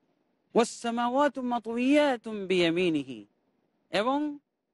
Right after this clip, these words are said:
আসমান সমূহ গুটানো অবস্থায়,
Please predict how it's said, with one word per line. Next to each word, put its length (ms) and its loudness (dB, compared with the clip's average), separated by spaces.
আসমান 560 2
সমূহ 680 0
গুটানো 560 6
অবস্থায়, 680 -2